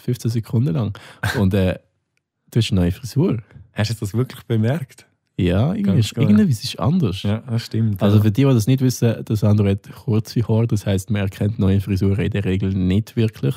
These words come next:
Speaker 2: Mhm.
Speaker 1: Es sei denn, sie sind einfach geschnitten, aber irgendwie sind
Speaker 2: Mhm.
Speaker 1: sie jetzt viel wavier.
Speaker 2: Ja. Curliger.
Speaker 1: Sandy Hair, beachy Feet.
Speaker 2: Ich habe sie wirklich schneiden lassen und einfach habe ich gedacht, du, neues Jahr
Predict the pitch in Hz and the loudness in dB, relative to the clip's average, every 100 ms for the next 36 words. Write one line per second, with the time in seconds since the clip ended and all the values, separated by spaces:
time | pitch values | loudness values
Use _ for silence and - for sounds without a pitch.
0 | - - 98 92 98 - 107 98 98 95 | -8 -6 -4 -4 -6 -4 -2 0 0 -4
1 | 92 92 98 - - 131 - 170 - 117 | -2 -4 -4 -4 -2 -2 -2 -4 -4 -2
2 | 117 117 113 104 104 101 - - - _ | 0 2 2 2 0 -2 -4 -14 -20 _
3 | _ _ - - 120 123 98 95 113 131 | _ _ -14 -2 0 2 2 2 0 -2
4 | - 120 120 123 110 - 107 101 - - | -2 0 0 -2 -6 -2 -2 -4 -14 -20
5 | _ _ - - 113 120 120 110 110 101 | _ _ -20 -2 0 2 0 2 4 4
6 | 110 90 113 120 - 117 113 - 110 - | 2 2 0 -2 -2 -2 -2 -2 -6 -4
7 | 120 123 127 - - _ - 120 110 107 | -2 -2 -2 -12 -20 _ -10 -2 0 0
8 | 101 107 101 113 113 110 - 120 - 101 | 0 -2 0 -2 -4 -8 -8 -8 -4 -2
9 | 101 92 92 98 156 - 107 95 - - | 0 -2 -2 -2 -4 -2 2 2 -2 -10
10 | - 85 - 95 - _ _ _ - 90 | -10 -8 -6 -10 -10 _ _ _ -8 -4
11 | 87 85 90 - _ - 98 92 - _ | -4 -2 -4 -6 _ -4 -4 -4 -10 _
12 | _ _ _ _ 113 101 107 113 101 107 | _ _ _ _ 0 0 -2 -2 0 0
13 | 117 113 | 0 -2